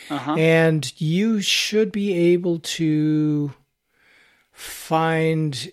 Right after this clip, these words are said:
Speaker 2: uh, you know, G-, Google search or DuckDuckGo search or whatever your search engine, and search for, um, uh, B B Ss. And w-, as I've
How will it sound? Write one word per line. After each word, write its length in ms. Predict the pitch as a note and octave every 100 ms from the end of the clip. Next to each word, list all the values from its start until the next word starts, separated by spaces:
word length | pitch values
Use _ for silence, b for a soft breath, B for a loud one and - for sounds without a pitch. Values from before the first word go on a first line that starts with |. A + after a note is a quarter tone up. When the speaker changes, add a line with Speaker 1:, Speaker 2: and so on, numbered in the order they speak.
| -
Speaker 2:
uh, 60 |
you 300 | E3 D#3 E3+
know, 200 | D3+ C3 -
G-, 100 | D3+
Google 320 | C3 C#3 C#3+
search 460 | - C#3+ C#3 C3 C3+
or 280 | A#2 A#2
DuckDuckGo 640 | A2+ A#2 - A#2+ A2+ A#2 A#2+
search 380 | - A#2 A2+ A#2
or 60 |
whatever 440 | A2+ A#2+ B2+ B2 A#2+
your 160 | A#2
search 300 | A#2 B2 A#2+
engine, 400 | B2+ B2 B2+ B2 - B B B B
and 220 | B2 A#2+
search 420 | - C#3 B2+ -
for, 640 | - - B2 B2 A#2+ A#2+ -
um, 460 | B2 A#2 A#2 A2+ A2+ _ _ B B B B -
uh, 380 | B2 A2 A2 G#2+ C#3 _ _
B 160 | C#3 B2+
B 200 | B2+ B2+
Ss. 760 | B2+ - C#3 C3 C3 B2 - - -
And 840 | D3+ C3 B2+ B2+ B2+ B2+ B2 - - b b b b b b -
w-, 560 | D3+ F3+ D3 C#3 E3+ -
as 300 | A3 F3+ F#3+
I've 560 | G3+ G#3+ G#3 - -